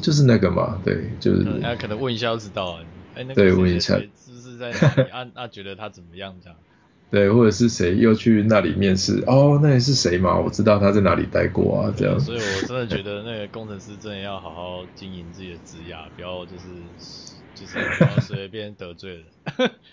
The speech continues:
Speaker 1: 要爱惜羽毛的。
Speaker 2: 对，在你的职场上面有很多就是眼睛会看着你这样子。
Speaker 1: 对，对。
Speaker 2: 对啊。
Speaker 1: 不过我觉得看啊，有些人就是不在乎啊，我就是遇-，就是看过，好像有些人真的一点都不在乎欸。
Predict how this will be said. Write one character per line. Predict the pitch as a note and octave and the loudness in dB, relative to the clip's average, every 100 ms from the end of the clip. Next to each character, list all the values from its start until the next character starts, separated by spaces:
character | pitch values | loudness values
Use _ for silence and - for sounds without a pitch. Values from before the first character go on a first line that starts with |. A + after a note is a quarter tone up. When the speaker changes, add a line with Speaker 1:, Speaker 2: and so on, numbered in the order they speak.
| _ - _ _ _ - | _ -20 _ _ _ -2
Speaker 1:
要 | B2 | 2
爱 | B2 B2 A#2 | 4 4 2
惜 | - G2+ | 0 0
羽 | G2 F#2+ | 0 -2
毛 | G2 G#2 | -2 -4
的。 | G#2 G#2+ | -4 -6
Speaker 2:
对， | - D3+ | -4 -2
在 | B2 B2+ | 0 2
你 | |
的 | C#3 | 2
职 | C3 C#3 | 2 0
场 | C3 A#2+ | -2 -4
上 | G#2+ C3 | -4 -6
面 | C#3 | -4
有 | C3 A#2+ | -6 -6
很 | B2+ F#2+ | -8 -10
多 | G2 G#2 G#2 | -8 -6 -8
就 | - A2+ | -12 -18
是 | G#2+ A2 | -14 -12
眼 | G2 F2 | -12 -14
睛 | F2 G2 G2 | -14 -14 -12
会 | G#2+ G2 F#2+ F#2 | -10 -8 -10 -12
看 | - G2 | -12 -10
着 | F2+ F2 | -10 -12
你 | E2 E2 | -14 -18
这 | E2+ | -20
样 | D#2+ - | -20 -20
子。 | - - _ _ _ _ _ _ _ - _ | -20 -20 _ _ _ _ _ _ _ -20 _
Speaker 1:
对， | G2 F#2+ - - | -6 -6 -6 -12
对。 | - - A#2+ | -12 -8 -8
Speaker 2:
对 | - E2+ | -10 -8
啊。 | F2 | 2
Speaker 1:
不 | C#3+ | 4
过 | E3+ | 6
我 | B2 | 6
觉 | A#2+ C#3+ | 6 4
得 | D#3 | 4
看 | F3 C#3 | 2 4
啊， | F#2+ | 4
有 | F2 F2 | 2 0
些 | A#2 | 2
人 | G#2+ | 4
就 | F#2+ | 4
是 | G2+ | 2
不 | G2 | 0
在 | F#2+ F#2 | 2 2
乎 | E2+ F2+ | 2 0
啊， | F2+ | -2
我 | F#2+ F#2+ | -2 -2
就 | G2 G#2+ | 2 4
是 | G#2+ | 6
遇-， | G2+ G2 G2 G#2+ | 6 4 4 4
就 | G2+ | 4
是 | G2+ G#2 | 4 4
看 | G2+ G2 | 4 4
过， | F#2+ - | 4 4
好 | D#2+ | 4
像 | G#2+ | 4
有 | G2 E2+ | 4 4
些 | - | 4
人 | F#2+ F2+ | 4 4
真 | G2+ G2 | 4 4
的 | |
一 | F#2+ | 4
点 | F#2+ | 4
都 | F#2 | 2
不 | F#2 | 0
在 | F#2+ F2+ | 0 0
乎 | E2 F#2 | 0 0
欸。 | F#2 | -2